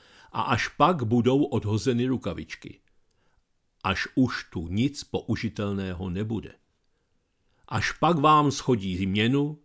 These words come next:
abychom přišli o peníze. Konec konců,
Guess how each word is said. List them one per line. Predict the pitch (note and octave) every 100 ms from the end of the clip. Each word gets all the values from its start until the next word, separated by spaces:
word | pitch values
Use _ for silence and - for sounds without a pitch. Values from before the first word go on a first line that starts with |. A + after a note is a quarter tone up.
| _ -
abychom | G2 G#2+ - F2
přišli | - F#2+ A#2
o | -
peníze. | A#2 A2 F#2 E2 - - -
Konec | - A#2+ C#3 -
konců, | D3 B2+ C3+